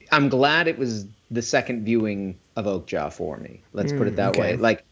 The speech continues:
Speaker 1: if, if I was watching a movie for the first time, maybe with some exception. I mean, if it was a film that I knew was going to be sort of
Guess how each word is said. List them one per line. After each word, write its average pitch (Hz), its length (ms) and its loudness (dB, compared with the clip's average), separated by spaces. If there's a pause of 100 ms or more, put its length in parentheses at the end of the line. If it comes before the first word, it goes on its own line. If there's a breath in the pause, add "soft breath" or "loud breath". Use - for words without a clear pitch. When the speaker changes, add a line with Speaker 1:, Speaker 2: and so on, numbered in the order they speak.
(140)
Speaker 1:
if, 143 240 4
if 160 200 4
I 156 120 4
was 185 160 2
watching 151 320 2
a 143 40 2
movie 131 320 4
for 135 160 2
the - 80 -2
first 127 280 2
time, 147 360 2
maybe 240 260 4
with 208 160 4
some 160 160 2
exception. 107 500 0
I 95 60 -4
mean, 123 300 2
if 131 180 4
it 151 80 2
was 131 140 4
a 135 40 6
film 160 340 4
that 123 120 6
I 117 100 4
knew 123 320 4
was 135 220 4
going 143 260 2
to 143 60 2
be 143 380 2
sort 143 280 2
of 113 240 2